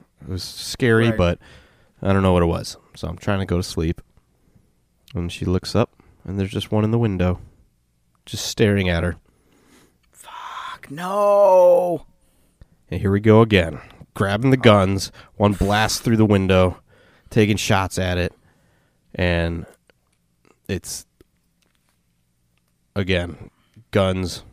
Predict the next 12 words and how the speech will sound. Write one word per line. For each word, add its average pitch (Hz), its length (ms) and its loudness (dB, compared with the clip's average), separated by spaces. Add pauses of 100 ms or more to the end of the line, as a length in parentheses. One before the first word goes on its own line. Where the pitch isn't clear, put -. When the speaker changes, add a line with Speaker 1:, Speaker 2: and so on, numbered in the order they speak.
(840)
Speaker 1:
deployed. 90 640 0 (560)
Everybody's 92 380 -2
looking 85 200 -8
around. 90 380 -10 (420)
Speaker 2:
Yeah, 127 140 -14
it's - 140 -16
time. 101 380 -12 (1300)
Speaker 1:
This 104 120 -2
goes 117 200 2
on 110 280 0 (440)
all 107 800 4
night. 85 760 -6